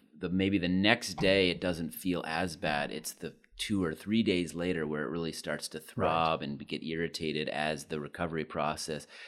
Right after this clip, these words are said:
Speaker 1: different types of cells get to the, whether it's an infection or a cut or a repair that needs to take place, all of that activity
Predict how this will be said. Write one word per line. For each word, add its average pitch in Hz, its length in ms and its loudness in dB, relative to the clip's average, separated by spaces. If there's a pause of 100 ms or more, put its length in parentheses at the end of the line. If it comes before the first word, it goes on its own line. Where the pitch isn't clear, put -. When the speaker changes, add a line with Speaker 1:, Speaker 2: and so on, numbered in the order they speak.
Speaker 1:
different 82 260 -6
types 80 200 -2
of 87 80 -6
cells 82 580 2
get 85 220 -4
to 85 140 -4
the, 85 320 2 (560)
whether 76 240 0
it's 71 100 -6
an 78 80 -4
infection 82 720 0
or 73 240 0
a 69 60 -2
cut 80 520 -2
or 73 180 -4
a 73 40 -4
repair 85 540 2
that 76 160 0
needs 85 240 0
to - 160 -10
take 73 340 -4
place, 78 540 0 (300)
all 82 140 2
of 78 60 -2
that 78 180 2
activity 76 680 -4